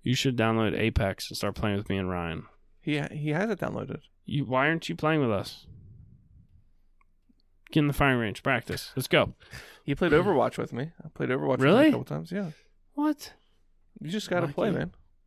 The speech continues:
Speaker 2: You gotta stream so he knows when you're playing.
Speaker 1: Uh,
Speaker 2: He's in the, he's in the Video Games Friends Discord.
Speaker 1: So am I.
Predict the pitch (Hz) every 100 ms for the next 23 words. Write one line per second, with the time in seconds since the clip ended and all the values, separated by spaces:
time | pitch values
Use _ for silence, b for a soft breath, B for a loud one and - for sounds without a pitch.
0 | _ _ _ _ _ - 147 139 - 185
1 | 143 - 127 127 123 123 - 151 151 -
2 | - - 131 131 123 120 120 123 127 123
3 | 123 - - - 151 143 175 190 170 160
4 | 147 127 139 156 175 170 131 143 160 131
5 | 120 127 - 113 117 - - - _ _
6 | _ _ - 165 - - - - - -
7 | - _ - 139 131 120 107